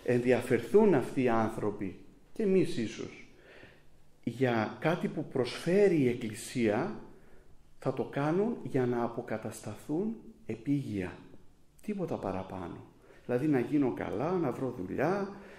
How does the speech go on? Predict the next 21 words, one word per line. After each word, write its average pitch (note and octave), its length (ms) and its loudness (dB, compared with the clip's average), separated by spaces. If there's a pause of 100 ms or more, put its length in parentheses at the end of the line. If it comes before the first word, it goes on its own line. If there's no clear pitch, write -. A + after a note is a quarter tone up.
(100)
για B2 200 4
τη B2+ 120 2
γλωσσοφαγιά A#2+ 800 4
μια B2 200 4
ευχή. B2 720 0 (800)
"Πάτερ", F3 460 4 (1040)
αυτό B2 300 0
συνέχεια D#3+ 460 6
το B2 120 6
ακούω. A2+ 360 -2 (200)
Ναι, A#2+ 240 0 (500)
εντάξει, E3+ 240 0 (160)
γλωσσοφαγιά D3 960 4
στο - 140 -4
σπίτι. C#3+ 640 -2 (580)
Μα C#3 140 2
συζητάμε, C#3 500 2
"Πάτερ, F3 260 4
και F3+ 120 0
μαλώνουμε". E3 640 4 (600)
Α, A#2 200 2